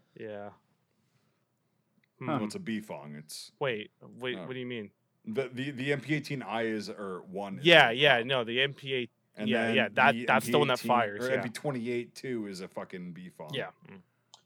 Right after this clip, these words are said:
Speaker 3: One's got a tangent, one has a fixed
Speaker 2: Wait,
Speaker 3: sight.
Speaker 2: what?
Speaker 4: Oh, there was a Gorna, there was an
Speaker 2: What?
Speaker 4: S U forty-three in
Speaker 1: It's
Speaker 4: here?
Speaker 3: Yeah, I
Speaker 1: dressed
Speaker 3: thought
Speaker 1: up
Speaker 3: there was
Speaker 1: to
Speaker 3: a
Speaker 1: look like a, yeah, like a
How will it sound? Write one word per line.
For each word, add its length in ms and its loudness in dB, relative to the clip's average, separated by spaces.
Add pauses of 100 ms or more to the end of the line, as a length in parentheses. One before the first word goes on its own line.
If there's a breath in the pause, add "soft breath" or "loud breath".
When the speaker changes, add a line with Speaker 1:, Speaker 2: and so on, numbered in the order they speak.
(120)
Speaker 3:
One's 200 4
got 120 10
a 60 8
tangent, 420 2
one 140 0
has 100 -4
a 40 -6
fixed 280 -10
Speaker 2:
Wait, 80 -2
Speaker 3:
sight. 160 -6
Speaker 2:
what? 200 10
Speaker 4:
Oh, 60 12
there 160 10
was 160 0
a 60 4
Gorna, 480 0
there 100 10
was 140 12
an 60 4
Speaker 2:
What? 80 4
Speaker 4:
S 60 2
U 140 12
forty-three 420 4
in 60 -2
Speaker 1:
It's 160 2
Speaker 4:
here? 120 12
Speaker 3:
Yeah, 80 10
I 40 8
Speaker 1:
dressed 240 8
Speaker 3:
thought 120 12
Speaker 1:
up 40 12
Speaker 3:
there 80 10
was 140 10
Speaker 1:
to 80 8
Speaker 3:
a 20 10
Speaker 1:
look 180 4
like 280 -2
a, 320 -4 (160)
yeah, 300 -6 (200)
like 160 -10
a 100 -8